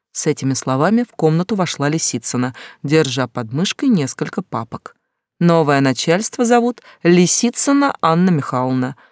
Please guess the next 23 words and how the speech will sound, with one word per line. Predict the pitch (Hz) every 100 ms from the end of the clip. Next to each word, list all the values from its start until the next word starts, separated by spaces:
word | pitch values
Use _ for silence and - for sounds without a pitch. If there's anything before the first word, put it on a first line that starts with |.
| _ _
а | 165 160
стол | - - 285 320 -
этот | 143 123 139 - - 160
для | 156 180
сотрудника, | - 170 - 294 226 151 131 139 127 -
который | - 175 165 165
будет | 143 180 208
заниматься | 196 202 202 196 190 - 170
всем, | - 277 294
что | - 208
связано | - 151 135 139 190 254
с |
компьютерами. | - 180 131 117 - - - - _ _ _ _ _ _ _
Но | 160 160 160
я | 196 294
в | 190
этом | 139 - 147
не | 214
разбираюсь, | 262 156 139 135 135 131 - - _
программист | 185 185 156 160 151 233 - -
вам | 139 131
всё | - 233
объяснит». | 175 127 - 117 117 -